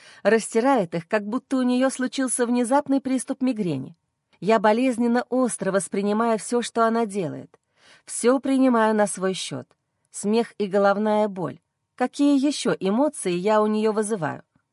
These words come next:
«Я не беременна, Федь. Надо было сразу тебе сказать. Это была идея Лики — проверить Андрея. Мы в одной книге вычитали дурацкий совет. И решили». Ее голос сникает.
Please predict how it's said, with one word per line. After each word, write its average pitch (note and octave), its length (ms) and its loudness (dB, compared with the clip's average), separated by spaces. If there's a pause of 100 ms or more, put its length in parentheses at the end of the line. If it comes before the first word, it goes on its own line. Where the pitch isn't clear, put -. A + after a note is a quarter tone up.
(460)
«Я C#4+ 200 4
не D4 140 2
беременна, F#3+ 640 0
Федь. E3 460 -6 (240)
Надо B3+ 280 2
было C#4+ 220 4
сразу B3 380 2
тебе F3 260 -6
сказать. E3 580 -4 (480)
Это D4 300 0
была A3 320 4
идея C4 320 0
Лики — F#3+ 540 -4
проверить A#3 500 0
Андрея. F#3 500 0 (640)
Мы D#4 120 2
в D4 60 4
одной D#4 260 4
книге C4 360 0
вычитали B3+ 460 -2
дурацкий C4 500 0
совет. G3 380 -4 (480)
И D#4 280 -2 (220)
решили». G3 760 -4 (540)
Ее A3+ 320 2
голос B3+ 360 2
сникает. F3+ 600 -4